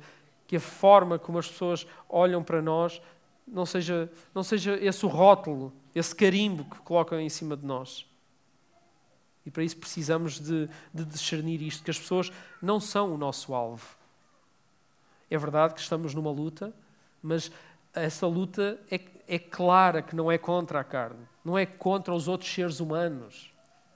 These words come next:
É essa a expressão que diz a Bíblia para todos. A nossa luta não é contra seres humanos. E nós teimamos em fazer dessa a nossa luta, como se isso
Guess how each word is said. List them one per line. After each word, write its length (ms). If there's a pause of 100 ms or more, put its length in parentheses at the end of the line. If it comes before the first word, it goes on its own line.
(1500)
É 80
essa 220
a 20
expressão 340
que 100
diz 140
a 60
Bíblia 260
para 140
todos. 360 (320)
A 40
nossa 220
luta 160
não 120
é 60
contra 380 (440)
seres 640
humanos. 680 (1600)
E 40
nós 180
teimamos 480
em 80
fazer 320
dessa 520
a 60
nossa 320
luta, 320
como 220
se 200
isso 300